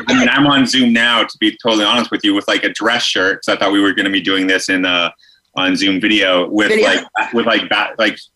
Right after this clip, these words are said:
Speaker 1: Michael Jordan, Air Jordan basketball shorts on below. So
Speaker 2: <laughs>
Speaker 1: I, uh, I got that Zoom attire down, uh, dialed in. So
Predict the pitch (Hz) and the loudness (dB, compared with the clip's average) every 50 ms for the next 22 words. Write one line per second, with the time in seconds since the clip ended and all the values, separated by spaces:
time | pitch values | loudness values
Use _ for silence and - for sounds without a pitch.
0 | - - - 107 113 113 113 113 - 110 107 107 110 110 107 101 101 98 92 - | -16 -8 -4 -4 -2 -2 0 -2 0 0 0 2 2 2 0 0 -2 -4 -6 -8
1 | - - - 107 104 110 107 107 104 104 104 104 104 101 95 92 90 101 101 107 | -10 -6 -2 0 0 0 0 0 0 0 0 0 0 0 -2 -4 -2 -2 -2 -2
2 | 104 - - 101 95 90 - - 92 90 87 - 90 90 87 85 90 90 95 98 | -2 -4 -4 -2 -2 -2 -2 -2 -4 -4 -2 0 0 0 0 0 0 0 0 2
3 | 92 87 82 - - - - - - 104 104 113 - - 381 349 - - - 370 | 2 2 2 2 0 -2 -2 -4 -2 -2 -2 -2 -2 -2 -4 -4 -4 -2 -2 -2
4 | 349 - - 494 494 - - - - - - - 508 - - _ _ - - 104 | -2 0 0 0 2 2 2 2 0 0 0 0 0 -2 -4 _ _ -4 0 0
5 | 117 113 117 120 110 107 101 101 - 113 117 117 117 117 110 110 104 104 - 117 | 2 2 2 2 2 0 -2 -2 -2 0 2 2 2 2 2 0 -2 -2 -2 -2
6 | 107 101 101 101 98 110 101 101 101 101 98 98 95 - _ - 95 92 92 92 | -2 0 0 0 0 0 0 0 0 0 -2 -2 -4 -8 _ -6 -4 -2 0 0
7 | 92 92 95 - _ - 101 95 92 95 95 95 92 95 95 92 87 87 82 - | 0 -2 -4 -6 _ -6 -4 -2 0 0 0 0 0 2 2 0 0 -2 -4 -6
8 | - 87 85 85 | -4 -2 -2 -2